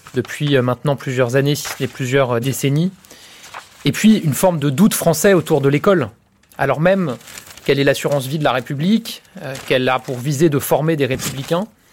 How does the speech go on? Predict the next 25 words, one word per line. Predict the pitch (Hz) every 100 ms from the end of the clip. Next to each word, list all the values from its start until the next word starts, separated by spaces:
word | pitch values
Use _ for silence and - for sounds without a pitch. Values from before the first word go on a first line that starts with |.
| - - - -
Et | 143 127 123 127 - -
la | 131
conviction | 185 160 - - 190
chez, | 160 - 156 156
euh, | 123
malheureusement | 139 139 139 135 151
beaucoup | 135 143
de | 143
familles, | 147 139 185 185 120 135 139
euh, | 123
que | -
l'école | 131 131 170
n'élève | 147 185 185 - -
plus | 180 220
au | 143
sens | - 170 -
où | 143
elle | 135
n'élève | 151 151 -
plus, | 190 202 180 -
euh, | 131
le | 135
niveau | 139 147 165
des | 160 147 143
élèves. | 127